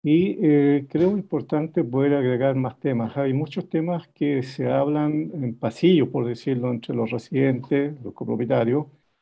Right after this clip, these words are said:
pero que nunca llegan a una asamblea. Entonces, en el fondo es poder, eh, eh, aclarar y poder, eh, preguntar, eh, del, del, de si se quieren implementar o agregar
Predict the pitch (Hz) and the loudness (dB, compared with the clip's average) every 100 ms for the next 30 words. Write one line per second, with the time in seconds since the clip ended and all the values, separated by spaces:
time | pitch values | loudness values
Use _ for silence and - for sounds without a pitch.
0 | _ - 135 135 147 175 185 175 175 170 | _ -4 0 2 2 2 2 2 2 0
1 | 160 131 139 139 165 120 143 127 165 - | -2 -2 -2 2 2 2 -4 -8 -8 -4
2 | 196 175 135 170 170 160 - 147 160 160 | -2 -2 -4 -2 -2 -2 4 4 6 6
3 | 151 135 _ _ _ _ _ - 127 123 | 4 0 _ _ _ _ _ -2 2 2
4 | - 165 131 131 123 143 165 165 143 135 | 0 -2 0 2 2 4 2 2 0 -2
5 | 135 139 139 127 131 127 117 113 - 156 | -2 0 0 -2 -4 -2 0 -2 0 0
6 | 165 135 139 123 113 - 160 131 123 - | 2 0 -4 -6 -6 -6 -2 0 0 -4
7 | - 165 156 139 120 127 123 123 - 127 | -8 -6 -4 -4 -2 -2 -4 -10 -6 -2
8 | 135 147 123 - _ _ - 135 131 127 | 2 4 2 -2 _ _ -2 -2 0 0
9 | 117 117 160 180 147 131 120 113 135 175 | 0 2 4 6 6 2 2 2 4 6
10 | 156 | 4